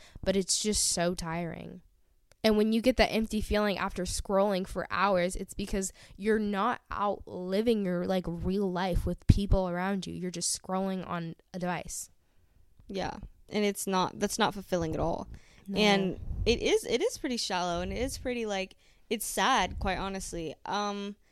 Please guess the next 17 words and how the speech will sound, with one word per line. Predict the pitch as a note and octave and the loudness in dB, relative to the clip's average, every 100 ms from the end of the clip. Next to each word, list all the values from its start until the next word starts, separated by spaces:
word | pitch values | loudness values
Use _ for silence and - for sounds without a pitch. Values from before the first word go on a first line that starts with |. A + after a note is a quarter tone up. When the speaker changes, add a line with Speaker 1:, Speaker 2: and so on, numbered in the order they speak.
| - | -14
Speaker 2:
that, | G3 F3 | -6 0
like, | G3+ G3 - | 0 -2 -2
I | A3+ | -2
understand | A#3+ D4+ C#4+ B3+ | 0 -4 -4 -2
the | G#3 | 0
validation | F#3 F#3 F3+ F3+ F#3 F#3 | 0 0 -2 -4 -4 -6
of | E3+ | -8
it | D#3+ | -6
all | D#3+ E3+ F#3 G3+ | -4 -4 -4 -6
Speaker 1:
Yeah. | G#3+ G3+ G3 | -8 -8 -8
Speaker 2:
and | - | -4
everything, | F#3+ G3+ - G3+ G3 | -4 -4 -4 -4 -2
but | F3+ F#3 - - _ | 2 2 0 -8 _
we | - B3+ | -4 0
don't | D#4+ G#3 | 0 0
need | F3+ G3+ G#3 | 0 0 -2
that. | - - | -6 -10